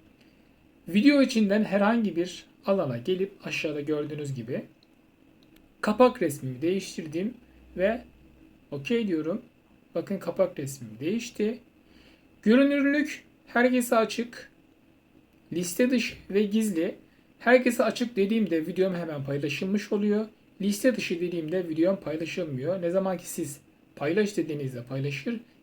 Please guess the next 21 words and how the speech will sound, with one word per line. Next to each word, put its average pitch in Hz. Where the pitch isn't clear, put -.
Gizli 247
dediğimizde 220
ise 180
yalnızca 220
seçtiğimiz 208
kullanıcılar 139
videoyu 127
görür. 214
Onun 190
haricinde 143
kimse 170
videomuzu 165
görmez. 135
Şu -
an 233
herkese 202
açık 143
dedim. 165
Tekrar 175
geri 151
geldim. 196